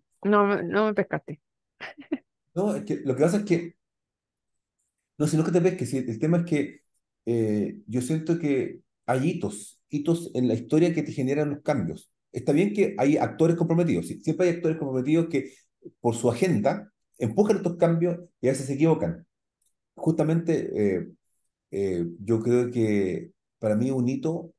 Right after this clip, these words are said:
Speaker 2: fue el tema, eh, del sistema político que se fue deteriorando. Me refiero al tema del el famoso voto, eh, el famoso voto
Speaker 1: Voto
Speaker 2: voluntario.
Speaker 1: voluntario y el
Speaker 2: Segundo, la
Speaker 1: cambio del
Speaker 2: expansión,
Speaker 1: binominal.
Speaker 2: el binominal, y el tercero fue la expansión de las cámaras de diputados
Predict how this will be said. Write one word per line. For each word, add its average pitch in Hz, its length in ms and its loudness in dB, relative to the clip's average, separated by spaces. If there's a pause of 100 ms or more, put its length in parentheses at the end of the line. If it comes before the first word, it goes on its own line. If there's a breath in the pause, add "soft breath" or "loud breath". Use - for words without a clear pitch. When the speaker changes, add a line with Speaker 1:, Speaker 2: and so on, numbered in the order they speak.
Speaker 2:
fue 123 460 -2
el 104 220 -4
tema, 123 560 0
eh, 92 300 -6 (640)
del 104 120 0
sistema 113 180 -2
político 117 440 -2
que 113 100 -4
se 110 100 -6
fue 117 160 0
deteriorando. 104 640 0 (140)
Me 113 100 -6
refiero 117 200 -2
al 107 60 -6
tema 113 180 0
del 104 300 0
el 95 60 -12
famoso 117 440 -2
voto, 123 500 0 (1200)
eh, 95 420 -8
el 92 80 -14
famoso 113 260 -2
voto 107 140 2
Speaker 1:
Voto 226 240 6
Speaker 2:
voluntario. 226 640 4
Speaker 1:
voluntario 320 280 2
y 220 320 2
el 214 160 8
Speaker 2:
Segundo, 208 220 4
la 220 60 6
Speaker 1:
cambio 233 300 4
del 226 140 6
Speaker 2:
expansión, - 200 2
Speaker 1:
binominal. - 400 2 (720)
Speaker 2:
el 107 140 0
binominal, 110 560 2
y 117 80 -2
el 110 60 -4
tercero 143 340 0
fue 131 100 0
la 131 80 2
expansión 127 480 -2
de 139 100 0
las 117 200 0
cámaras 120 300 -2
de 113 40 0
diputados 92 500 -6